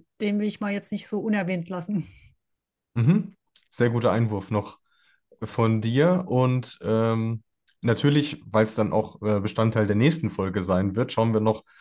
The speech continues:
Speaker 2: auf das Programm, was die Skispringerinnen erwartet.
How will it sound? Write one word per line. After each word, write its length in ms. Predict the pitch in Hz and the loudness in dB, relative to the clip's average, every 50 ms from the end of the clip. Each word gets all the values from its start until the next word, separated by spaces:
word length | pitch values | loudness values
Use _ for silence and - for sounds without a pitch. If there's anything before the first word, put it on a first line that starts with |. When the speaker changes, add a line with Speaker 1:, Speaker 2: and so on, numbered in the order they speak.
| - - - - _ | -20 -20 -20 -14 _
Speaker 2:
auf 140 | - 113 - | -6 -4 0
das 200 | - 107 101 - | 0 0 -2 0
Programm, 560 | - 120 107 104 107 117 123 120 117 107 92 107 | -4 -4 0 2 2 2 4 2 2 0 0 0
was 220 | 110 110 - - | -2 -2 -2 -4
die 220 | - 120 113 107 | -4 -4 -4 -4
Skispringerinnen 880 | 107 - - 151 147 147 - 127 127 127 123 113 104 135 175 180 135 107 | -4 0 0 0 0 0 0 0 2 4 4 4 6 6 6 6 4 2
erwartet. 760 | - 101 98 92 101 101 107 117 - - 160 160 160 - - | 0 -2 -2 -2 0 0 0 -2 -2 -4 -4 -4 -4 -10 -18